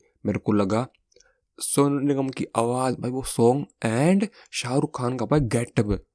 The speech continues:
मतलब साठ साल का होने के बाद भाई बेसिक मेकअप किया भाई, फिर भी भाई जुल्फे, उनकी भाई स्क्रीन पे प्रेजेंस and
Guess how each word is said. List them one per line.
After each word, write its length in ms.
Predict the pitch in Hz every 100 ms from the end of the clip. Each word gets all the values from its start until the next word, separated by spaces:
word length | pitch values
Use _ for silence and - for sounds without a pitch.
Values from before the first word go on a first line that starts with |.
| -
मतलब 240 | 139 151
साठ 380 | 156 - 131 139
साल 160 | - 131
का 140 | 135
होने 280 | 113 113 120
के 140 | 120
बाद 340 | 127 95 107 120
भाई 240 | 113 120
बेसिक 520 | 135 113 165 - 180
मेकअप 400 | 147 151 151 156
किया 240 | - 131 127
भाई, 280 | 110 120 131
फिर 240 | - 139
भी 80 | 139
भाई 200 | 123 120
जुल्फे, 580 | 113 123 139 160 156 147 -
उनकी 300 | - 107 98
भाई 220 | 98 98 101
स्क्रीन 340 | - 107 104
पे 60 | 104
प्रेजेंस 760 | - 104 107 113 117 131 135 135 127 131 -
and 180 | 110 107